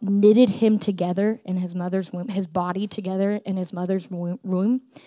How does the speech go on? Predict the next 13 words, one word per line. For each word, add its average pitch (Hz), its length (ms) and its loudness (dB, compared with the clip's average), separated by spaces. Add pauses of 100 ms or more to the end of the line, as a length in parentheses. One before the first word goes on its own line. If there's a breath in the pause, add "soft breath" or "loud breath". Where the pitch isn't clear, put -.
(420 soft breath)
That 262 180 4
is 302 180 4
the 277 140 4
only 240 360 4
way 202 420 2
a - 100 0
body 196 600 -2 (480)
can 175 260 -4
work - 260 -6
well, - 300 -10 (580)
is 208 160 2
being 185 260 2
closely 214 840 4